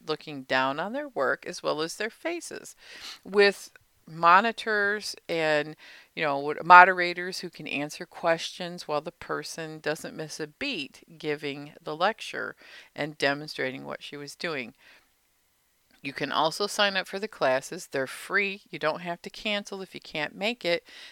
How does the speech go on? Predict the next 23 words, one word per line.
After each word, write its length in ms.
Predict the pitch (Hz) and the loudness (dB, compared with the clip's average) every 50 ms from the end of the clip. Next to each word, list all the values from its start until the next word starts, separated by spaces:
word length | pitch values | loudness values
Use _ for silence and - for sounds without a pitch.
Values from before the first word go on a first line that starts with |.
| - _ - | -18 _ -4
And 160 | - 185 185 | -4 -4 -4
if 140 | 175 - 196 | -4 -6 -8
you 40 | |
can't 380 | - - - 254 254 233 - - | -8 -4 0 2 2 2 0 0
watch 400 | - 175 233 311 349 - - - | 4 8 8 8 8 6 -4 -14
the 80 | - 151 | -14 -14
class, 500 | - - - 139 131 127 139 151 - - 190 165 - | -8 -2 2 2 4 4 2 0 -2 -12 -16 -10 -4
once 280 | - 185 190 190 - | -4 -4 -2 -4 -8
they 220 | - - 143 147 151 _ - | -8 -8 -8 -8 -10 _ -6
give 260 | - 262 - 277 240 | 0 0 0 0 0
the 80 | - 160 | -4 -6
class, 540 | - - - 151 127 120 123 135 - - | -6 -2 0 2 2 4 2 2 -2 -6
my 180 | - 151 143 139 | -8 -6 -6 -6
understanding 720 | 139 143 139 143 - - - 147 143 143 151 151 147 143 | -6 -8 -10 -14 -14 -14 -12 -10 -10 -8 -10 -10 -12 -10
is 240 | 143 139 156 185 - - - - - _ _ - | -10 -12 -12 -14 -18 -20 -20 -20 -20 _ _ 2
that 220 | - 185 202 - | 4 4 4 2
class 400 | - 185 170 165 160 175 - - | 0 0 0 0 0 -2 -4 -10
is 100 | 165 - | -12 -12
posted 640 | - - - 269 277 262 - - - - 139 143 - | -10 -4 -2 -2 -2 -2 -6 -10 -10 -10 -10 -10 -10
for 260 | - - 151 147 143 - - - - | -8 -4 -4 -4 -4 -6 -12 -8 -8
a 20 | |
couple 380 | - - - 151 - - 170 175 | -4 0 0 0 0 0 -8 -4
days 560 | - 240 262 240 170 139 135 139 156 - - | -2 0 0 2 0 0 -2 -4 -8 -14 -16